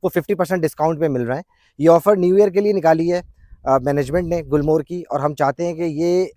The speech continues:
ऑफर से आप लोग ज़्यादा से ज़्यादा फ़ायदा उठाएँ। मज़ीद अपडेट्स हम आपको देंगे इंशाल्लाह। गुलमोहर की साइट पे मौजूद हैं, यहाँ जो भी डेवलपमेंट है, इंशाल्लाह थोड़ी देर बाद एक नई वीडियो बना के आपको इससे भी अपडेट करते हैं।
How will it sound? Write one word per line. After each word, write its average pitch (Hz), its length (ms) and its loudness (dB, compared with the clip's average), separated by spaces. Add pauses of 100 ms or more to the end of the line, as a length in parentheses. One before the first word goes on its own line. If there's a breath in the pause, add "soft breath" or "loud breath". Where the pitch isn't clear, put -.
(120)
ऑफर 165 320 2
से 170 140 -2
आप 139 260 4
लोग 156 140 -4
ज़्यादा 139 200 0
से 147 40 0
ज़्यादा 147 180 2
फ़ायदा 127 260 2
उठाएँ। 110 360 -4 (460 soft breath)
मज़ीद 156 280 2
अपडेट्स 208 360 4
हम 196 100 0
आपको 190 200 0
देंगे 180 280 0
इंशाल्लाह। 180 360 0
गुलमोहर 156 380 0
की 165 320 -6
साइट 135 240 0
पे 180 100 -6
मौजूद 165 360 0
हैं, 185 100 0
यहाँ 156 180 0
जो 147 200 -4
भी 175 100 0
डेवलपमेंट 165 480 0
है, 170 140 2
इंशाल्लाह 151 400 0
थोड़ी 151 280 -6
देर 156 140 2
बाद 147 220 0 (320 soft breath)
एक 131 140 0
नई 147 140 0
वीडियो 156 220 0
बना 139 160 0
के 131 120 -4
आपको 147 240 -2
इससे 143 220 -4
भी 151 160 -6 (100)
अपडेट 123 260 -6
करते 110 260 -12
हैं। 110 120 -14